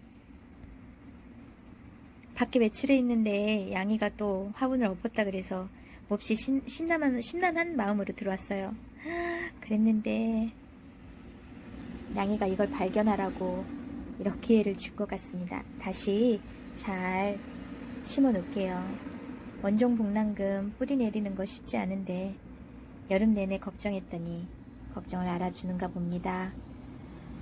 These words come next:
네, 원종 복랑금 뿌리 내리기 성공. 기분 좋은 마음으로 책주다 물러가겠습니다.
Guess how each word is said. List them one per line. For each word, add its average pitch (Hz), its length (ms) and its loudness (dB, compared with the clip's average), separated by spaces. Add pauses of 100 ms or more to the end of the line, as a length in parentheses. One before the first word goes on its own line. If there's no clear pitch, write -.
(760)
네, 208 340 4
원종 214 380 4
복랑금 226 760 4
뿌리 269 200 2
내리기 214 540 2
성공. 262 800 2 (1040)
기분 233 260 4
좋은 226 220 6
마음으로 214 520 2
책주다 180 520 -2
물러가겠습니다. 202 1200 0